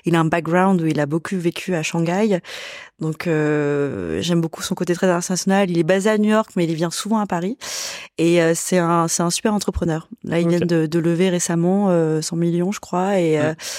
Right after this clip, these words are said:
Speaker 1: et, euh,
Speaker 2: Ouais, c'est une be-,
Speaker 1: c'est
Speaker 2: une belle réussite, euh, dans
Speaker 1: belle
Speaker 2: le no-code, euh.
Speaker 1: réussite, mais pourtant, euh, euh, c'est ce qu'il me disait, c'est que il a mis beaucoup, beaucoup de temps avant de lever. Donc pendant, pendant très long-, pendant plusieurs années, euh, ça, ils ont mis du temps à décoller, mais une fois que ça a été décollé, ça a été, euh,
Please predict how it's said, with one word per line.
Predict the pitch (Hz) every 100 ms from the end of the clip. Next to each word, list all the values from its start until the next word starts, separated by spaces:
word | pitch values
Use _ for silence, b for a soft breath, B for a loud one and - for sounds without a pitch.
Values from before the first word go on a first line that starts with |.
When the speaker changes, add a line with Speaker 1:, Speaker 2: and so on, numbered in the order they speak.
| B B -
Speaker 1:
et, | 160 165
euh, | 151 156
Speaker 2:
Ouais, | 156
c'est | 123
une |
be-, | 131
Speaker 1:
c'est | 131
Speaker 2:
une | 127
belle | 131
réussite, | 123 123 - 127
euh, | 117
dans | 113
Speaker 1:
belle | 110 117
Speaker 2:
le |
no-code, | 110 120 113
euh. | 208
Speaker 1:
réussite, | 269 - 208
mais | 190 190
pourtant, | 202 - 233 254 262
euh, | 220 202 -
euh, | 156 170 180
c'est | -
ce | -
qu'il | 208
me | 196
disait, | 196 196 240
c'est | -
que | - 202 185 B B B -
il | 185
a | 190
mis | 202
beaucoup, | 175 226 247 - 233
beaucoup | 202 208 220
de | - -
temps | 226 233
avant | 175 180
de | 180
lever. | 175 170 220 - _ 175
Donc | 165
pendant, | 180 185 180 175
pendant | 175 180
très | - 220
long-, | 214
pendant | 190 202 190
plusieurs | 220 220 208
années, | 196 202 226 220
euh, | 175 175 B B B
ça, | - 185
ils | 175 170 - 190
ont |
mis | 202
du | 208
temps | 202 233
à | 220
décoller, | 220 208 226 269
mais | 226 185
une | 185
fois | 202
que | 208
ça |
a | 180
été | 180
décollé, | 175 185 196
ça | 214 170
a |
été, | 165 180 165
euh, | 160